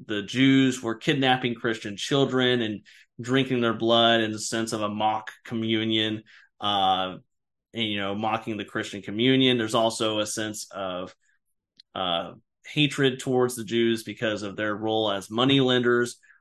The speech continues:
um, and Christians owing debt to these Jews. So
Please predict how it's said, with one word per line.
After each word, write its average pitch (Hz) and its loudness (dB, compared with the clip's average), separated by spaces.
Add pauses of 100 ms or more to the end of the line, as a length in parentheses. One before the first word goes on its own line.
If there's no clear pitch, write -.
(100)
um, 98 -4 (120)
and 104 -6 (200)
Christians 117 -4
owing 107 -8
debt 131 0
to 123 -4
these 117 -2
Jews. 113 2 (240)
So 123 4